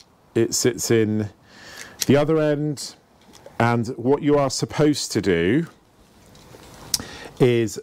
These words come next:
tighten it at one end, put it under, uh, the correct amount of tension,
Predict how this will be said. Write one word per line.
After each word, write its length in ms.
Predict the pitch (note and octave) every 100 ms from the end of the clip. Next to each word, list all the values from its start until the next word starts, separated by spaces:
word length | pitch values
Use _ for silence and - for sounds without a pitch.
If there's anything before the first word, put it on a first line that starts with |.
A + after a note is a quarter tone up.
| -
tighten 480 | - C#3+ C#3+ -
it 120 | C#3 -
at 140 | -
one 280 | B2+ C#3+ A2+
end, 540 | F#2 G#2 D#3 E3 - - - - - - -
put 160 | D3
it 140 | C3 C#3
under, 640 | C#3 C#3 A#2+ B2 A#2+ A#2+ - - -
uh, 160 | A2+
the 120 | G#2+
correct 480 | A2+ - B2 A#2+ -
amount 300 | A#2+ A2+ A2+
of 120 | G2+
tension, 760 | - C#3+ B2 G#2 - F#2 G#2+ D3